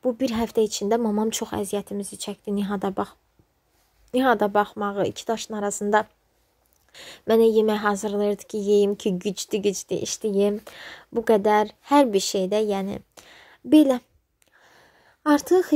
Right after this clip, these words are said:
videomun sonuna gəlirəm, qızlar. Dediyim kimi, qapaqları eyni görəndə, bankaları eyni görəndə, hər bir şey standart görəndə mənə xoş gəlir. Deyirəm ki, aha, bu qış hazırlığıdır, mənə belə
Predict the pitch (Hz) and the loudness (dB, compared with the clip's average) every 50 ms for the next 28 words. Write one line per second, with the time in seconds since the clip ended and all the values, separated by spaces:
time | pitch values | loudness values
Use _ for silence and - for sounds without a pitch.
0 | 254 247 269 254 - 247 220 214 226 254 262 - - 262 214 208 208 214 202 190 | 2 2 2 4 4 4 4 4 0 -2 -4 -2 -2 -2 0 0 0 0 0 -2
1 | 208 190 190 185 190 190 190 190 190 - 220 226 247 - - 262 254 - 233 240 | -4 -4 -2 -2 -2 -4 -4 -6 -6 -2 -2 -2 -2 0 0 0 0 2 2 2
2 | 240 233 - - 208 190 190 185 - 240 247 - - 240 214 - - 214 208 202 | 2 2 0 0 0 0 0 0 0 -2 -4 -2 -4 -6 -4 0 0 0 2 2
3 | 202 208 202 196 196 185 202 196 190 190 190 190 185 185 196 196 190 190 190 190 | 2 2 2 0 0 0 2 2 2 0 0 -2 -2 -2 0 0 2 0 0 0
4 | 226 226 226 220 - 220 214 208 202 202 202 - - - 202 202 190 196 190 - | 0 0 0 0 0 0 0 2 2 2 0 0 0 0 0 0 0 -2 -2 -2
5 | 190 196 196 190 202 220 233 285 311 302 262 214 202 196 - 202 190 190 - - | -2 -2 -2 -2 -2 0 2 4 4 4 4 0 -2 -2 -2 -4 -4 -4 -6 -6
6 | - 208 196 196 208 220 214 - - 202 196 196 190 180 180 226 233 226 214 196 | -6 -6 -4 -2 -4 -6 -6 -6 -6 -6 -4 -4 -4 -6 -4 -4 -2 -2 -2 -2
7 | 196 202 - - 190 196 - - - - - - - 196 - 262 254 233 214 214 | -2 -4 -4 -6 -6 -6 -6 -10 -10 -10 -8 -8 -8 -4 2 2 4 4 2 -4
8 | 214 - - - 202 185 - - - 185 _ _ _ _ _ _ _ _ _ _ | -4 -8 -8 -6 -6 -8 -8 -12 -14 -14 _ _ _ _ _ _ _ _ _ _
9 | _ _ _ - - _ _ _ - 339 392 381 - - - - 196 185 196 185 | _ _ _ -20 -20 _ _ _ 4 4 4 4 4 0 0 0 -4 -4 -4 -4
10 | - 185 175 - 160 - - - - 151 - 185 - - - 208 214 214 226 226 | -6 -6 -6 -6 -8 -10 -10 -10 -10 -8 -10 -10 -10 -14 -12 -8 -2 0 2 2
11 | 226 208 - 175 - - 175 | 2 2 0 -2 -4 -4 -8